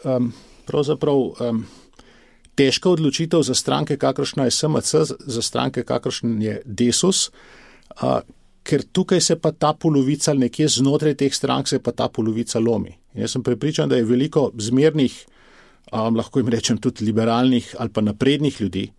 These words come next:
ne, ki si bolj kot ideološke čistosti želijo, da država normalno funkcionira, da so normalne razmere za gospodarjenje, da je normalno konkurenčno okolje, da se da delati,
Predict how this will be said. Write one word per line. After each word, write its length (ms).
ne, 200
ki 140
si 140
bolj 220
kot 200
ideološke 580
čistosti 760
želijo, 640
da 80
država 440
normalno 420
funkcionira, 560
da 100
so 160
normalne 480
razmere 460
za 100
gospodarjenje, 760
da 120
je 80
normalno 480
konkurenčno 600
okolje, 280
da 100
se 160
da 160
delati, 440